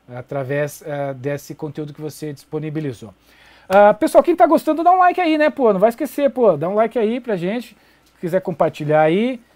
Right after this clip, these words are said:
fica à vontade. É, e eu, eu quero, ah, avisar vocês,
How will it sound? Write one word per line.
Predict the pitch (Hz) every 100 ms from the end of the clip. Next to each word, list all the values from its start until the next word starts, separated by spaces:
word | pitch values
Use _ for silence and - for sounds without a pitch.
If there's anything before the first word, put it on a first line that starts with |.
| _
fica | 160 185
à |
vontade. | 151 151 151 165 214 240 - _ _ _
É, | 160 156 160 156 147 147 143 143 156 _ _ _ -
e | 190 262
eu, | 254
eu | 190
quero, | 220 220 233 226
ah, | 180 180 175
avisar | 160 160 147 156
vocês, | 151 - 202 240 226 -